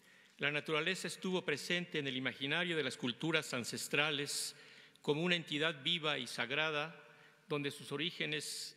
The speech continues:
desde sus orígenes hace trescientos mil años. Y fue solo con el advenimiento de la modernidad materialista, tecnocrática,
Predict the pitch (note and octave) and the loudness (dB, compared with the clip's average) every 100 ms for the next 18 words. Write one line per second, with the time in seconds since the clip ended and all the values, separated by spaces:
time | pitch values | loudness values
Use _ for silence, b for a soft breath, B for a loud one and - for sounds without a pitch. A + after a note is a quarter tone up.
0 | - C3 C3+ C#3+ D#3 D3+ D3+ D#3 C3 D3 | -8 -2 0 0 -2 -2 -2 -4 -2 -2
1 | - C3+ - C#3 - C3+ - B2+ D3 C#3+ | -2 -4 -2 -4 -2 -4 -4 -4 -2 -4
2 | C#3+ - C3+ A2+ A2+ - - - - _ | -4 -4 -2 -2 -6 -10 -16 -18 -20 _
3 | B B B B B - - G#3+ G#3+ A3+ | B B B B B -4 6 6 8 6
4 | A3 A3 F3 D#3 D3+ D3 D3 D3+ F3 F#3+ | 8 6 2 2 2 2 0 0 0 0
5 | F3+ D3+ C#3 - C3+ B2+ C#3+ F3 E3 C3 | 0 0 0 0 2 2 2 2 0 0
6 | A#2+ C#3 D3+ D3+ - - - D#3 D3+ B2 | 0 2 2 -2 -12 -16 -16 -12 -2 0
7 | B2 C#3+ B2 A#2+ C3+ E3+ - - D3 D3 | 2 0 0 0 0 -2 -2 0 0 -2
8 | - - - - _ _ _ _ _ _ | -12 -20 -20 -20 _ _ _ _ _ _
9 | _ _ _ _ D#3+ D3+ C3+ - C#3+ D3 | _ _ _ _ -2 0 -2 0 0 0
10 | - C3+ - C#3 C3 C#3+ | -2 -6 0 0 0 -6